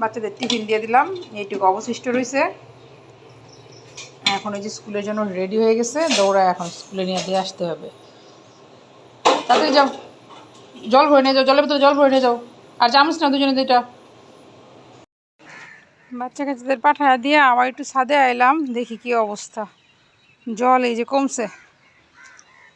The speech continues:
এখন জল যাওয়া কমছে, একটু শাক নিতে হইব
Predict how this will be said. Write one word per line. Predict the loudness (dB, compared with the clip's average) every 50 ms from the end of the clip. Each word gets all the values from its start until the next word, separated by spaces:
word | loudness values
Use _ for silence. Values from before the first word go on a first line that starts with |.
| _ _ _ _ _ _ _ _ _ _ _ _ _ _ _ _ _ _ _ _ _ _ _ -20 -20 -20 -20 -20 _ -20 -20 -20 -16
এখন | -12 -10 -8 -8 -6 -2
জল | 0 0 0 0 0
যাওয়া | 0 0 0 0 -2
কমছে, | -4 -4 -4 -6 -6 -6 -6 -6 -4 -6 -6 -8 _ _ _ _ _ _ _ _ _ -20 -20 -20 -20 -20 _ _ _ _ _ _ _ _ _ _ _ -18 -16
একটু | -16 -14 -12 -10 -6
শাক | -2 0 0 0 0 -2
নিতে | -2 -2 -4 -4 -4 -4
হইব | -4 -6 -8